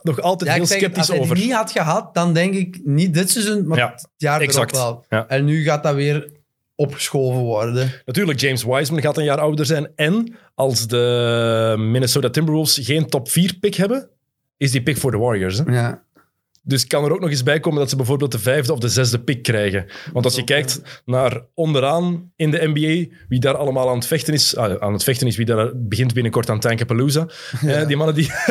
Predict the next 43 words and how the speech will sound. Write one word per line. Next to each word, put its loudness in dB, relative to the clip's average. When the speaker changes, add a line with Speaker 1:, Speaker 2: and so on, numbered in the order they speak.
Speaker 1:
<laughs> -4
die 2
gaan 2
beginnen 0
verliezen. 0
Ja, -4
er 0
zijn 0
er -2
wel 2
wat -2
die 2
mee 0
gaan 2
strijden 0
voor 0
een 0
slechte, 0
voor 2
een, 2
ja, 2
voor 0
een 0
lage 0
pick, -2
ja, 2
voor 0
een 0
hoge 0
pick, -2
beter 0
Speaker 2:
Ja, 0
Speaker 1:
gezegd. 0
Je 2
hebt 0
Speaker 2:
ja, 2
Speaker 1:
O 0
K 2
C, 2
Speaker 2:
inderdaad. 0
Speaker 1:
je -2
hebt, 0
ehm, 0